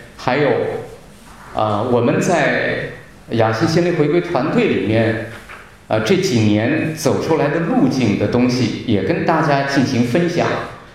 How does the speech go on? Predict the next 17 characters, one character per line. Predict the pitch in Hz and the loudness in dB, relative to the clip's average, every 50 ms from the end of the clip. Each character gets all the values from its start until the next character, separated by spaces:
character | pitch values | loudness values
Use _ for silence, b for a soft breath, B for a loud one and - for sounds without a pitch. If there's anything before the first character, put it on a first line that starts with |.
| B B B B B - | B B B B B -6
呃， | - 117 107 104 101 104 104 101 101 101 - - - - - | -2 -2 0 0 0 0 -2 -4 -4 -6 -8 -10 -10 -6 0
也 | 131 117 110 | 2 4 4
给， | - - 165 156 160 156 - | 4 2 2 2 0 0 2
对 | 180 165 147 120 117 110 110 110 | 2 2 2 2 0 0 0 0
学 | 107 - 139 131 | 0 0 2 2
员 | 151 165 165 156 | 2 2 0 0
朋 | 139 131 | 0 0
友 | 127 123 | 0 0
来 | 110 107 110 | 2 0 0
说 | 110 - - 127 127 | 0 0 0 0 2
呢， | 127 123 | 2 0
也 | 107 107 101 | 0 0 -2
是 | - - 143 | -2 0 0
一 | 143 143 | 0 0
次 | - - | 0 0
整 | - - 101 95 82 | -2 -2 -2 -2 -2
合， | 80 78 - 101 95 107 127 - - - - | -4 -4 -2 0 0 0 0 0 -2 -4 -8